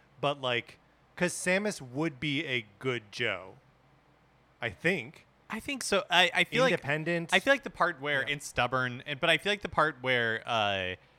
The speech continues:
Speaker 2: I get hung up on is that Samus does not come across to me as, like, artistically passionate.
Speaker 1: Right, right. No, you're right.
Speaker 2: She is very driven,
Speaker 1: Mm-hmm.
Speaker 2: but it, but it does not come ac-,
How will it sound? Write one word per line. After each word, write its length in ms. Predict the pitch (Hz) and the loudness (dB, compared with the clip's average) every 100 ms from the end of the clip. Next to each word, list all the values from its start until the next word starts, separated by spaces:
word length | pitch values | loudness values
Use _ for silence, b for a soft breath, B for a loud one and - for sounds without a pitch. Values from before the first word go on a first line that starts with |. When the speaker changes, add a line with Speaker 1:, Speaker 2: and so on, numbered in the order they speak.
| b _ | b _
Speaker 2:
I 80 | 127 | 0
get 200 | 123 113 | 2 0
hung 360 | - - 139 117 | -2 -4 -2 2
up 160 | - 151 | 2 2
on 300 | 151 160 156 | 2 2 -2
is 280 | 131 120 | -6 -2
that 260 | 127 123 110 | 2 2 0
Samus 600 | - 156 160 190 190 151 131 | -2 0 0 0 -6 -12 -10
does 200 | 131 123 | -10 -4
not 360 | 123 123 - | 0 0 -2
come 200 | - 127 | -8 -8
across 320 | 117 120 107 - | -4 -2 -2 -4
to 100 | 117 | -10
me 140 | 104 | -6
as, 140 | 98 110 | -4 -2
like, 180 | 95 - b b b _ _ _ _ _ _ _ _ _ _ | -4 -6 b b b _ _ _ _ _ _ _ _ _ _
artistically 840 | 123 120 - 147 - 127 - 110 - | -2 -2 -6 -10 -10 -12 -12 -16 -6
passionate. 680 | - 95 - 95 - - - _ _ _ _ _ _ _ _ _ - 113 | 0 0 0 -16 -20 -20 -20 _ _ _ _ _ _ _ _ _ -20 -2
Speaker 1:
Right, 360 | 113 98 - - | 0 0 -4 -8
right. 280 | 120 104 - | -2 -2 -2
No, 180 | 131 107 | -6 -4
you're 180 | 110 113 | -4 -2
right. 260 | 98 90 - _ _ b _ | -4 -6 -18 _ _ b _
Speaker 2:
She 220 | - 170 | -2 0
is 120 | 156 | 0
very 340 | 127 156 160 135 | -2 -2 -2 -6
driven, 680 | - 107 143 120 95 87 98 127 | -10 -4 -4 -2 -6 -8 -16 -16
Speaker 1:
Mm-hmm. 440 | 107 135 123 135 | -12 -8 -8 -4
Speaker 2:
but 140 | 156 147 | 0 0
it, 220 | 139 120 | 0 2
but 300 | 147 127 123 - | 4 4 0 -6
it 140 | 135 | -6
does 180 | 147 131 | -6 0
not 320 | 135 131 - _ | 0 0 -4 _
come 200 | - 143 | -4 -4
ac-, 140 | 127 | -4